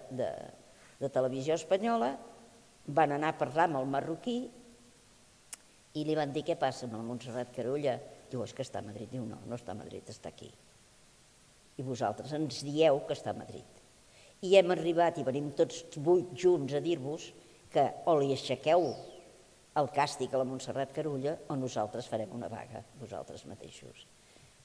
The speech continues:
I així em van aixecar la prohibició i vaig tornar a fer. Per això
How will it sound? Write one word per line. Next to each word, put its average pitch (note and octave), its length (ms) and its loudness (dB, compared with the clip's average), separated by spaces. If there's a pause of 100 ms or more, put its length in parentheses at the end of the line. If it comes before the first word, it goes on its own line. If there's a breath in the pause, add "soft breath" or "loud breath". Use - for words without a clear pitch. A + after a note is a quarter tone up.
(280)
I C#3+ 120 -8
així A#2 280 -10 (240)
em C3 160 -8
van A2 160 -6
aixecar - 400 -16
la F#2+ 80 -14
prohibició F#2+ 640 -14 (360)
i C#3 140 -8
vaig - 180 -10 (100)
tornar - 300 -16
a - 40 -10
fer. B2+ 200 -6 (640 loud breath)
Per E3+ 100 -10
això D#3 220 0